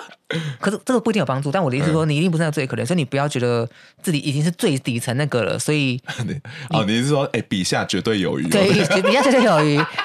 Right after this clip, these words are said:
Speaker 2: 然后第二个是，我觉得生命绝对，你，你想撑过来，跟你愿意撑过来，都撑得过来。
Speaker 1: 我也觉得。
Speaker 2: 没有任何事情撑不过来，真的。你就算现在身上没有半毛钱，我赌你都撑得过来。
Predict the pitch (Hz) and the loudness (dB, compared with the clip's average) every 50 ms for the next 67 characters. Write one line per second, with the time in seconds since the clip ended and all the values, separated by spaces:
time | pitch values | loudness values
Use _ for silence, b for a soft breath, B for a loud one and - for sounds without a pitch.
0 | - - - - 226 214 202 214 - 277 269 233 214 208 - 240 185 151 143 156 | -10 -12 -10 -4 0 0 0 2 2 2 2 4 4 4 4 2 4 4 2 2
1 | 165 - - 175 170 180 180 160 143 143 - _ _ - - - 147 131 131 135 | 2 2 2 2 4 4 4 2 2 -2 -4 _ _ -6 -4 0 0 2 2 2
2 | 131 143 - - 175 170 156 147 135 120 117 113 67 - - _ _ _ _ _ | 0 0 0 0 0 2 2 2 2 0 0 0 -2 -6 -8 _ _ _ _ _
3 | _ _ _ _ _ _ _ - 156 147 151 - - _ - 175 202 - 226 151 | _ _ _ _ _ _ _ -2 -2 0 -2 -2 -6 _ -2 0 0 2 0 0
4 | 127 - - 170 165 180 175 165 143 127 131 165 165 127 120 135 139 147 143 - | -2 -2 0 0 0 2 2 2 0 0 0 0 0 0 0 0 0 0 0 -2
5 | 139 131 135 135 120 117 - 131 127 135 - 143 131 110 - - 120 - - 131 | -2 -2 0 0 -2 -2 0 -2 -2 -2 -2 -2 -4 -2 -2 -2 -4 -4 -6 -8
6 | - _ _ _ _ _ _ _ _ _ _ _ - 95 101 92 85 - - - | -12 _ _ _ _ _ _ _ _ _ _ _ -6 -4 -4 -2 -4 -4 -4 0
7 | - 202 175 151 185 180 156 139 123 127 - - 131 113 113 120 117 104 110 - | 0 2 2 2 2 0 0 0 -2 -2 -4 -4 -4 -4 -4 -4 -6 -4 -4 -6
8 | - 117 - 113 110 113 B B B B B - 135 - 190 180 170 - - 175 | -6 -4 -4 -4 -6 -6 B B B B B -4 -2 0 0 0 0 0 0 0
9 | 170 160 - 170 165 165 151 143 143 143 139 143 135 120 - 147 127 117 113 113 | 0 0 0 0 0 0 0 -2 -4 -4 -2 -2 0 0 -2 -2 -2 -2 -2 -2
10 | - - 113 110 127 - _ _ _ _ _ _ _ _ _ _ _ - 139 127 | -2 -2 -4 -4 -6 -8 _ _ _ _ _ _ _ _ _ _ _ -8 -8 -8
11 | - - 131 117 117 110 113 131 - - 127 104 110 117 117 - 139 120 | -8 -6 -4 -2 -2 0 0 -2 -2 -2 -4 -4 -4 -4 -6 -6 -8 -12